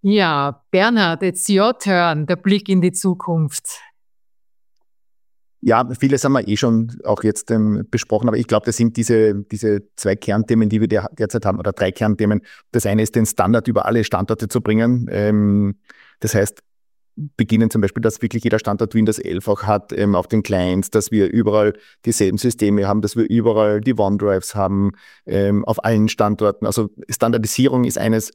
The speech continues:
Speaker 2: Sicherheit ist für mich das zweite wesentliche, wichtige, ähm, und dritte ist natürlich die Innovation und dort derzeit hauptsächlich getrieben durch das K-I-Thema.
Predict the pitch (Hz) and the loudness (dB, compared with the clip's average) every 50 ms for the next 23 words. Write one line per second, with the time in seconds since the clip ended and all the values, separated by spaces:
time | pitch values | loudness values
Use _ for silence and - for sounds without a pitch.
0 | _ _ - - - 147 127 - 123 110 104 104 - - - 110 - - 113 113 | _ _ -6 -2 -2 0 0 0 0 0 0 -2 -4 -8 -12 -12 -4 -2 -2 -2
1 | 107 - 107 - - - 101 104 - 117 107 110 107 - 117 110 104 101 113 104 | 0 -2 -4 -4 0 0 0 2 2 0 -2 -2 -2 0 0 -2 0 0 -2 -2
2 | 110 110 - - 110 113 107 104 101 - _ _ _ _ _ _ _ _ _ - | -2 -4 -2 0 0 2 2 0 0 -6 _ _ _ _ _ _ _ _ _ -2
3 | - 101 101 98 101 98 - 104 98 - - 107 107 - 110 98 - 101 - 101 | 0 2 2 2 0 0 0 -2 -4 -2 0 -2 0 0 0 0 0 -2 -2 -2
4 | 98 - 104 98 98 92 98 95 - 101 95 95 92 90 - - 82 - 98 90 | -2 0 0 0 2 2 0 0 0 0 0 0 -2 -4 -6 -10 -6 -2 -2 -2
5 | - _ _ _ _ - 85 87 - - 98 - 95 90 - 98 90 - - 92 | -2 _ _ _ _ 0 0 0 2 0 -2 0 -2 -4 -4 -4 -6 -4 -6 -6
6 | - 90 87 95 90 85 - 90 - - - 98 82 87 85 - 90 90 95 92 | -4 -2 -2 -2 -4 -2 -4 -4 -4 -2 -4 -2 -2 -2 -2 0 0 0 0 0
7 | 92 | -2